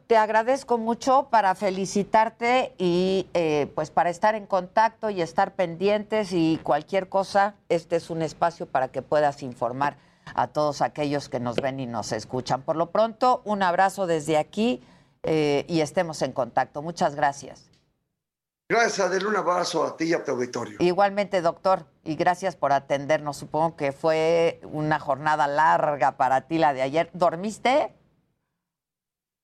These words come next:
Speaker 2: Sí, sí, sí, claro. Claro, dormimos. Adela, ya estamos listos para ir a agradecer a todas las personas y municipios que nos hicieron el favor de apoyarnos.
Speaker 1: ¿Vas a hacer recorrido en estos días?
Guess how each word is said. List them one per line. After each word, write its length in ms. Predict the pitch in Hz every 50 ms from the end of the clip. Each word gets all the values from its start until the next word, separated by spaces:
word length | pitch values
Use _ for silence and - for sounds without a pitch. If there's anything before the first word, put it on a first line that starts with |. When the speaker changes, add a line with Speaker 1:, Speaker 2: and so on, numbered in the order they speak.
| _ _ _ _ _ _
Speaker 2:
Sí, 300 | - - 220 262 269 226
sí, 160 | 220 - 247
sí, 160 | 214 - 226 -
claro. 500 | - 220 233 226 214 175 139 - - - _ _ _ _ _ _
Claro, 240 | - 190 202 208
dormimos. 720 | 190 185 175 170 165 165 196 202 196 175 156 135 - - - -
Adela, 320 | 135 156 170 190 190 190
ya 140 | 175 170 196
estamos 360 | 190 196 214 185 - 165 165
listos 300 | 160 190 190 185 196 -
para 420 | - - 160 160 151 139 123 113 - - _ _ _ _
ir 140 | 165 185 202
a 40 | 190
agradecer 480 | 165 160 156 143 135 - 170 180 170 165
a 100 | - -
todas 160 | 165 170 165
las 140 | 156 - -
personas 680 | - - 127 113 - 165 170 165 170 170 165 - - - _ _ _ -
y 80 | 139
municipios 540 | 139 143 143 135 - 165 165 - 151 139 -
que 100 | - 143
nos 180 | 127 131 123 -
hicieron 280 | - - 165 156 160
el 40 | -
favor 280 | 131 131 123 143 143 139
de 60 | 131
apoyarnos. 600 | - - 117 104 117 113 107 104 - - - -
Speaker 1:
¿Vas 240 | 170 208 226 226 262
a 60 | 254
hacer 200 | 233 - 240 226
recorrido 580 | 233 226 - - 208 190 196 214 226 254 285 277
en 80 | 247
estos 320 | 240 226 - - 226 214 190
días? 420 | 208 220 233 320 381 349 - -